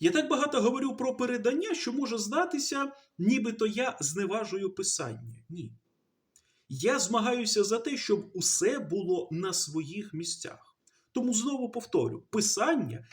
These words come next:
це серцевина передання і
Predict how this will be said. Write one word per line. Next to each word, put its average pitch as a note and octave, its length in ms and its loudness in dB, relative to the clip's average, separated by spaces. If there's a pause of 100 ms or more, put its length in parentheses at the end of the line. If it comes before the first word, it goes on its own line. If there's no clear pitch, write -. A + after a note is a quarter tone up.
(120)
це A3 280 2
серцевина G3+ 1300 2 (100)
передання E3 720 2 (500)
і G3 420 -2